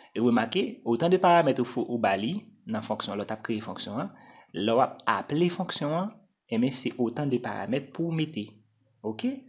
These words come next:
<laughs> Se otan de paramèt pou mete. Donk, sou si fonksyon la, lò t ap kreye, lò te mete twa paramèt, lè w ap aple, lò w ap ba li twa paramèt tou pou, pou, pou l kapab fè sa ou mande la. Donk, se sa.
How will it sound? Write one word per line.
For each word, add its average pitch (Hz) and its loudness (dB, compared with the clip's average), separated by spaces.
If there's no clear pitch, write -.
<laughs> - -6
Se 117 0
otan 143 0
de 127 0
paramèt 95 0
pou 92 -10
mete. 85 -12
Donk, 92 -14
sou 120 -4
si - -6
fonksyon 135 -2
la, 110 0
lò 107 0
t 110 0
ap - -4
kreye, 117 2
lò 107 -2
te 104 -6
mete 101 -8
twa 98 -4
paramèt, 92 -6
lè 104 -2
w - 2
ap 120 -2
aple, 120 -4
lò 110 0
w - 6
ap 98 -4
ba 127 0
li 220 0
twa 123 0
paramèt 98 -4
tou 113 -8
pou, 95 -6
pou, 85 -8
pou - -12
l 82 -12
kapab 98 -8
fè 92 -2
sa - -4
ou 80 -4
mande 82 -8
la. - -18
Donk, 131 0
se 113 -4
sa. - -12